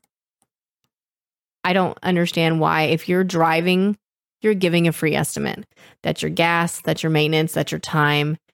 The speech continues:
If you're doing three D renderings, that's your time. You can hire people to do three D renderings. You know, I outsource some of mine and they get paid. They don't do it for free,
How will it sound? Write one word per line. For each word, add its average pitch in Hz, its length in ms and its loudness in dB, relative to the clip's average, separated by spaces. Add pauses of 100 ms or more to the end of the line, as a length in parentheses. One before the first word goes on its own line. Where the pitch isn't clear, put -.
(220)
If 185 160 -8
you're 214 100 2
doing 220 240 2
three 220 220 0
D 214 60 2
renderings, 196 680 -2
that's - 180 -4
your 208 80 -2
time. 196 460 -2
You 220 140 0
can 240 120 0
hire 226 380 0
people 202 300 0
to 190 80 2
do 175 160 2
three 170 220 -2
D 156 140 -2
renderings. 151 640 -4 (380)
You - 80 -4
know, 180 160 0
I 190 380 0
outsource 180 380 0
some 175 200 -4
of 165 100 0
mine 160 440 0 (600)
and 160 680 0 (1000)
they 180 260 -2
get 202 200 -2
paid. 208 560 -2
They 185 140 0
don't 233 220 0
do 294 140 2
it 370 100 -2
for 220 140 -4
free, 320 460 -2